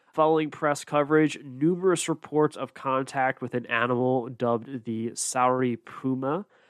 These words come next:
began hitting the press. This ranged from, you know, pure rumors to those that were being taken very seriously by the local authorities. A plaster cast of a paw print measuring about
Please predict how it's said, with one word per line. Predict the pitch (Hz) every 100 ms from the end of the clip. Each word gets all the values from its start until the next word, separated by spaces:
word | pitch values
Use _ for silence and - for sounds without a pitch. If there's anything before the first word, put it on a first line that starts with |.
| _ _
began | - 139 131 123
hitting | 131 127 113
the |
press. | 117 - 117 80 - -
This | - 123 -
ranged | 127 120 120 113
from, | - 127 117 117 113
you | 120
know, | 113 120
pure | - - 147 120
rumors | 117 147 170 165 156 151 151 139 - _ _ _
to | - 139
those | 123 131 131
that | 123 120
were | 120
being | 117 123 117
taken | - 123 120 113
very | 101 117 135 131 131
seriously | - 120 117 107 120 113
by | 113 107
the | 107 107
local | 107 110 - 104
authorities. | - 127 113 98 76 - - _ _ _ _ _ -
A | 135 135
plaster | 127 - 165 180 - 175
cast | - 147 139 170 -
of | 117 123
a | 117
paw | 113 120 117
print | - 131 135 131
measuring | 123 113 127 120 113
about | 113 117 113 101